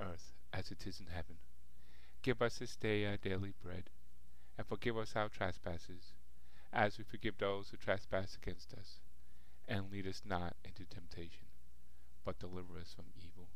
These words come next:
Amen. Hail Mary, full of grace, the Lord is with thee. Blessed art thou among women, and blessed is the fruit of thy womb, Jesus.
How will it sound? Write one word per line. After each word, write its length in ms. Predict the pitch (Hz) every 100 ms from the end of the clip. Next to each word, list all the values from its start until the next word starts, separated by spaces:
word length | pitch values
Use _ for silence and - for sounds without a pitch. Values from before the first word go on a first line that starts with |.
| - -
Amen. 380 | 90 90 90 85 - - - - - - - - - - - - -
Hail 260 | - 110 107
Mary, 380 | 104 98 95 - - -
full 180 | 110 107
of 120 | 98
grace, 400 | 101 90 87 - - - -
the 80 | 107
Lord 300 | 104 113 113
is 140 | 107
with 180 | 110 -
thee. 200 | - 85 - - - - - - - -
Blessed 380 | 110 113 -
art 220 | 104 95 98
thou 140 | 95
among 320 | 95 98 95 95
women, 260 | 82 90 - - - - -
and 160 | 92
blessed 300 | 92 92 92
is 120 | - -
the 60 |
fruit 260 | - 101 95
of 140 | 87
thy 180 | - 90
womb, 280 | 87 87 -
Jesus. 500 | - 90 - 87